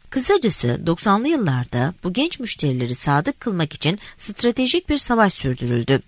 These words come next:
Daha da beteri, televizyon yayınlarının büyük desteğiyle iş çocuklara kadar vardı hatta. Bu sistemin açık sonuçları oldu. Ama bu sonuçlar sorumluları hakkında kuşku uyandırmadı.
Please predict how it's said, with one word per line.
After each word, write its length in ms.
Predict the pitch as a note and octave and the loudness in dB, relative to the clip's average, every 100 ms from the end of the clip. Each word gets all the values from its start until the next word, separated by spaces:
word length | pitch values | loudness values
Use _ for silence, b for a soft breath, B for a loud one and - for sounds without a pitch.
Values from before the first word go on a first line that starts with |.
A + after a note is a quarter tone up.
| - | 0
Daha 220 | D3+ F3+ | 4 4
da 140 | E3+ C3 | 4 2
beteri, 460 | - B2 A#2+ F3 B B | 0 0 2 2 B B
televizyon 480 | - G#3+ A3+ A3 C#4 | -2 0 0 0 -2
yayınlarının 640 | E4 A3 D3+ B2+ B2 A#2+ A#2+ | 0 0 0 -2 -2 -4 -2
büyük 260 | D3 A#3 | -4 -2
desteğiyle 760 | F3+ D#3 - C#3 E3 B2+ G2+ F3 b b - | 0 0 0 0 2 2 2 0 b b -4
iş 240 | C#4 F4+ - | 0 0 0
çocuklara 480 | A#3+ A#3 - C4 D4 | -2 -2 0 0 0
kadar 280 | E3+ G3+ | 2 2
vardı 340 | A#3 D#3 A#2+ A#2+ | 4 2 2 -2
hatta. 420 | A#2+ A2+ A#2 G#2+ - _ | -4 -2 2 2 0 _
Bu 140 | B3+ F#4+ | -2 0
sistemin 480 | F4+ - F3 D3 - | 0 0 0 0 0
açık 260 | E3+ D#4 - | -2 -2 -2
sonuçları 440 | C4 B3+ B3+ A#3+ | -4 0 2 4
oldu. 380 | D#3 A2 A#2+ G#2+ - | 4 2 -2 -2 2
Ama 260 | A#3 C4+ C#4 | 4 4 0
bu 80 | D#4+ | -2
sonuçlar 720 | - E3 C#3 - B2 B2 F#3 | 0 0 0 0 2 2 0
sorumluları 760 | - - G#3+ G3+ G#3+ A3+ B3 C4+ | -6 0 2 2 -2 2 2 2
hakkında 480 | C4+ E3 - B2 D#3 | 0 0 -4 -2 -2
kuşku 340 | - - - | -4 -6 0
uyandırmadı. 760 | C#4 A#3 A3 E3+ A#2+ A#2+ A#3 | 2 2 2 0 0 -2 -2